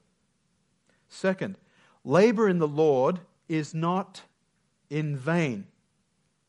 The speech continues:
And I do believe there is an echo there of the language of Ecclesiastes. Third, but what is the work of the Lord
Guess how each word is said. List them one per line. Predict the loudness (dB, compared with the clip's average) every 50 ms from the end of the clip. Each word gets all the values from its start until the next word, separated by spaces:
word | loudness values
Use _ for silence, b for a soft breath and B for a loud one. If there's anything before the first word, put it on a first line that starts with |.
| _ _ _ _ _ _ _ _ _
And | -12 -10 -10 -10 -10 -12
I | -12 -14
do | -12 -12 -10 -10
believe | -8 -8 -8 -8 -10 -10
there | -10 -10 -10
is | -10 -12
an | -14 -14 -14 -14 -14
echo | -14 -12 -10 -10 -10 -10
there | -10 -10 -12 -12 -12 -14 _ _ _ _ _ _ _ _ _ _ _ _ _ _ _ -12
of | -10 -8 -8 -10 -12 -14 -14
the | -12
language | -10 -10 -10 -10 -12 -14 -16
of | -18 -20
Ecclesiastes. | -18 _ -14 -14 -14 -12 -14 -14 -14 -14 _ _ _ _ _ _ _ _ _ _ _ _ _ _ _ _ _ _ _ _ _ _ _ _ b b b b b b b b b b b b _ _
Third, | _ 2 4 6 6 6 4 2 0 -6 -18 _ _ _ _ _ _ _ _ _ _ _ _ _ _ _ -4
but | -4 -4
what | -2 -2 0 0 0 0 -4 -8 _ _
is | -2 0 2 2 0 -2 -4 -10 -18 -20 -20 _ -4
the | -2 -2
work | 0 -2 -2 -4 -6
of | -10 -12
the | -10 -10
Lord | -6 -4 -2 0 0 -2 -4